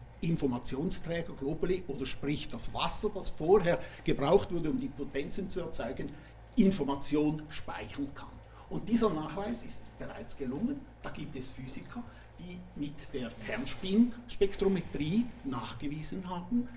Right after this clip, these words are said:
dass Wasser homöopathisch aufbereitet potenziert diese, äh, dass das Erinnerungsvermögen oder dieses Speichervermögen Information, äh, drin hat.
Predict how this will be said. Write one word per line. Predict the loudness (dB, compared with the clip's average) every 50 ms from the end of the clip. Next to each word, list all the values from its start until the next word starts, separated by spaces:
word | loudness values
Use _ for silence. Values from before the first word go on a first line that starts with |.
| -12 -10 -6
dass | -6 -4 -4 -6 -8 -10 -10 -6 -2
Wasser | 0 0 2 2 0 4 4 4 4 2 0 -10 -6 0
homöopathisch | 2 4 4 4 4 2 0 -4 -4 -4 -4 -4 -4 -4 -4 -4 -4 -6
aufbereitet | -8 -8 -8 -8 -8 -6 -4 -4 -2 -4 -4 -4 -6 -4 -2
potenziert | -2 -2 -2 -2 -4 -6 -4 -4 -4 -4 -2 -2 0 0 0 -2 -4 -8 -14 -16 -18 -18 -18 -14 -8 -4
diese, | -2 0 0 6 8 8 8 8 6 2 -8 -14 -18 -18 -8 0
äh, | 2 2 2 2 0 -8 -14 -18 -18 -20 -18 -18 -18 -18 -14 -6
dass | -4 -2 -2 0
das | 0 -2 -2 -4 -6 -4
Erinnerungsvermögen | 2 4 6 6 8 8 8 8 6 4 4 6 8 10 10 8 8 6 2
oder | 2 2 0 0 0 -4
dieses | -6 -4 -2 -2 -2
Speichervermögen | -2 -4 -4 -4 -4 -4 -4 -2 -2 0 0 2 0 0 0 -2 -2 -4 -6 -8 -12 -16 -6 0
Information, | 4 4 4 6 6 6 4 4 2 2 2 2 2 2 0 -4 -6 -10 -10 -4
äh, | -2 -2 0 0 -2 -4 -4 -4
drin | -2 0 0 0 -2
hat. | -4 -8